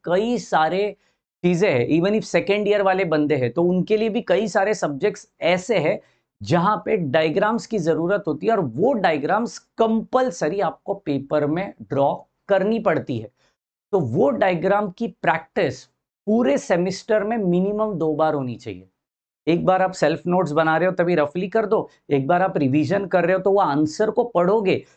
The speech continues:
साथ साथ उसकी डायग्राम को ड्रॉ करिए। डायग्राम को पढ़ना नहीं होता है, डायग्राम को ड्रॉ करना होता है। तो बाजू में उस डायग्राम को जरूर ड्रॉ करिए जनाब, दो बार। एक कॉन्सेप्ट है, मिनिमम दो बार वो डायग्राम पूरे सेमेस्टर में, बोल रहा हूँ जनाब,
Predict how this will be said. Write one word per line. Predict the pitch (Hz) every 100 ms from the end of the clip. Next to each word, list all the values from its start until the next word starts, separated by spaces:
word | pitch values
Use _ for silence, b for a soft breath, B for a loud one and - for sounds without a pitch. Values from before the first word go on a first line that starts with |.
| -
साथ | - 156 165
साथ | - 180
उसकी | 175 175 202
डायग्राम | 151 131 120 135 147
को | 143
ड्रॉ | 156 123 123
करिए। | 123 113 113
डायग्राम | 110 139 135 165 175
को | 180 196 -
पढ़ना | 151 131 127 156 180
नहीं | 196
होता | 175 120 180
है, | 175
डायग्राम | 131 131 131 156 160
को | - 190
ड्रॉ | 127 104 135 165 185
करना | 175 143 139
होता | 101 -
है। | 107 B B B _
तो | 180
बाजू | 117 131 131 135 175
में | 202
उस | 180 143 123
डायग्राम | 135 131 151 170 170
को | 185 - - _ 107 _
जरूर | 175 202 262 277
ड्रॉ | 185 196 175
करिए | 165 131 131
जनाब, | 117 104 92 _ _ _ _ _ -
दो | 233
बार। | 190 135 107 - _ _ _ _ 147
एक | 185 185
कॉन्सेप्ट | 202 202 220 190 -
है, | 220
मिनिमम | 160 190 226 262 254 247
दो | 185 185 165
बार | 190 190
वो | 196
डायग्राम | 151 135 127 165 180 -
पूरे | 202 254
सेमेस्टर | 247 185 165 - - 190
में, | 190 170
बोल | 139 131
रहा | 151
हूँ | 180
जनाब, | 160 131 107